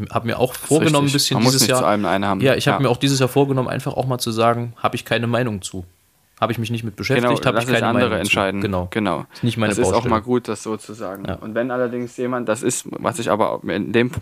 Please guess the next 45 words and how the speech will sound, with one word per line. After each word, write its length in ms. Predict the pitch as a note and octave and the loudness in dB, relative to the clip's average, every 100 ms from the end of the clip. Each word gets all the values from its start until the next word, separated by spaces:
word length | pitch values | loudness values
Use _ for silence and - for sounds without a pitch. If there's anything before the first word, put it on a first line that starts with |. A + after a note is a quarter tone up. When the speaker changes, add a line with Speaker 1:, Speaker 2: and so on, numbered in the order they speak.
| - | -10
Speaker 2:
Zusammenhang 420 | - A2+ G#2+ A2+ D2+ | -6 -2 0 0 2
auch 160 | C3 | 2
überlegt 420 | D3 A2+ G#2 A2 | 2 2 2 0
hab, 140 | A#2 - - - - | -2 -4 -10 -16 -6
wenn 180 | - A#2 | 0 2
jemand 380 | C3+ B2 A#2 - _ | 2 2 -2 -6 _
einen 260 | G#2 A2+ A#2 | -2 0 2
um 120 | A#2+ | 2
eine 100 | A#2 | 2
Meinung 360 | A2 G#2 G#2 G2+ | 2 0 -2 0
bittet, 440 | D#3 - G#2+ - | 0 2 0 2
weil 300 | F#2+ G2 G2+ | 2 2 0
man, 380 | F#2+ - C2+ - - | 0 -4 -6 -12 -6
ähm, 380 | E2+ F2+ E2+ B2 _ _ _ _ _ _ - | -2 -2 -4 -10 _ _ _ _ _ _ -14
weil 420 | - G2 F#2+ F#2+ - _ | -2 0 2 0 -6 _
er 200 | - G#2 | -2 0
oder 140 | G2+ G#2 | 0 0
sie 160 | A2+ | 2
mich 180 | A2 G#2+ | 2 2
für 100 | A2+ | 0
kompetent 600 | G2 G2 G2 F#2+ D3+ D#3+ | 0 0 0 0 0 0
hält 300 | G#2+ F#2+ F2+ | 0 0 -2
in 120 | - G2 | -6 -4
dem 200 | G2 F#2+ | -2 -2
Punkt, 480 | G#2+ F#2 - - - | -4 -4 -8 -12 -6
dann 140 | F#2+ | -4
kann 180 | A2 G#2+ | -2 -2
ich 120 | G#2+ | 0
sagen, 280 | A#2 A2 A2 | 2 2 2
ich 160 | G2+ | -2
hab 180 | B2 A#2 | -2 -4
keine, 400 | - G#2+ A2+ B2 | -2 0 0 0
aber 200 | G#2+ F#2+ | 0 0
ich 100 | G#2 | 0
werd 220 | A2+ G#2 | 0 0
mich 160 | G#2+ - | -4 -4
mal 120 | G2 | -4
schlau 240 | - G2+ A2+ | 0 2 2
machen. 360 | F#2+ F#2+ F2 | 0 -4 -6
Das 180 | F2+ - | -8 -4
kann 160 | A2 G#2+ | -2 -2
ich 80 | |
schon 220 | - A#2 A2+ | -2 -2 0
machen, 320 | A#2+ A2 | -2 -4
Speaker 1:
Ja. 60 | B2 | -6